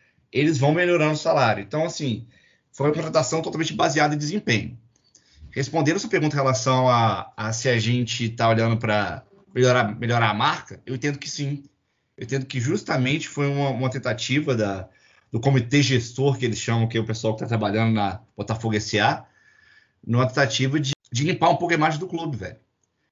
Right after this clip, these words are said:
É o que você fala assim, falando rapidamente de finanças, de investimentos, você, você vai colocar o seu dinheiro, por melhor que possa ser o retorno, um negócio tão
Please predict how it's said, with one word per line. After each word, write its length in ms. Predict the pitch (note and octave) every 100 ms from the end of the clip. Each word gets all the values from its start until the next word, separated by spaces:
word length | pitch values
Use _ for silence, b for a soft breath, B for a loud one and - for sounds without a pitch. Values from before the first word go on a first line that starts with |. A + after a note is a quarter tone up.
| _
É 80 | -
o 40 |
que 60 | A2+
você 80 | F3
fala 220 | E3 D#3
assim, 400 | D3+ D3+ G#2+ - -
falando 440 | C3 D3+ D#3 D3 -
rapidamente 340 | B2 C3+ D3
de 60 | -
finanças, 540 | E3+ D#3+ E3 A#2 G#2
de 100 | A2+
investimentos, 640 | A#2+ C#3 - B2+ D3 D3+
você, 260 | - B2+ B2+ b b b b
você 180 | - C#3
vai 100 | B2+
colocar 300 | C#3+ D#3 -
o 60 | E3
seu 120 | E3+
dinheiro, 440 | D#3 D3 B2+ C#3
por 120 | - B2
melhor 380 | B2 B2+ C#3+
que 180 | F#3 F3+
possa 400 | - D3 D#3+ D3
ser 540 | - - C3 G#2 - -
o 100 | A2+
retorno, 560 | B2 A#2 B2 C#3 D3 A#2
um 40 |
negócio 440 | A#2 A#2 C#3 - A2+
tão 400 | A#2 D#3 A3+